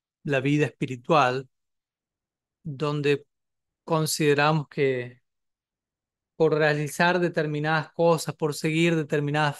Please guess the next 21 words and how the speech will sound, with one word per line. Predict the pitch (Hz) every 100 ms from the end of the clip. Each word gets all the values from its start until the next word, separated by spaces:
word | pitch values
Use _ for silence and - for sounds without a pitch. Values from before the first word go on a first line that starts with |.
| -
fórmulas, | 165 165 160 151 131 117 117 - - _ _ _ _ _ _ _ _ -
eh, | 135 120 160
mágicamente | 143 147 165 170 - 170 160 156 156 151 147 131 131 - _ _ _ _ _ _ _ _ _ _ _ _ _ _ _ _ _ _ _ _ _ _ _ - 175 -
la, | 165 151 160 - _ -
todo | 180 170
va | 165
a | 156
pasar, | 143 - 135 123
lo | 131
que | 147
necesito | 147 - 170 151
que | 139
pase | 160 156 165
va | 147
a | 151
pasar, | 147 - 175 170 - _ _ _ -
sin | - 196 202 185
yo | 196 202 196
preocuparme | 190 180 151 - 170 190 185 175
de, | 156 139 117 - -
<laughs> | 160